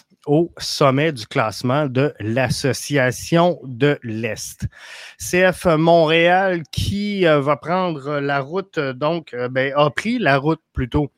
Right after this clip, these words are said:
de L A pour affronter demain le Galaxy. J'en ai parlé ce matin avec, euh, Mathieu. Une, euh, formation qui a perdu un peu de son lustre, euh,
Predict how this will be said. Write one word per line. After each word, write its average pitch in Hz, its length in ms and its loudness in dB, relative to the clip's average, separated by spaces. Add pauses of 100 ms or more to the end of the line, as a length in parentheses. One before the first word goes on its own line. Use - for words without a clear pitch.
(800)
de 156 340 6
L 147 260 0
A 208 120 0 (500)
pour 165 340 4
affronter 147 640 0
demain 143 460 2
le 127 100 -4
Galaxy. 131 540 -6
J'en 139 200 -2
ai 147 80 -4
parlé 143 320 -4
ce - 140 -14
matin 160 440 -4
avec, 135 320 -6
euh, 123 160 -4
Mathieu. 156 680 -4 (420)
Une, 156 220 -4
euh, 151 220 0
formation 185 760 0
qui 220 120 -4
a 175 60 2
perdu 190 540 -2
un 175 160 0
peu 226 220 -4
de - 40 -20
son 175 280 -2
lustre, 185 500 -4
euh, 143 340 -2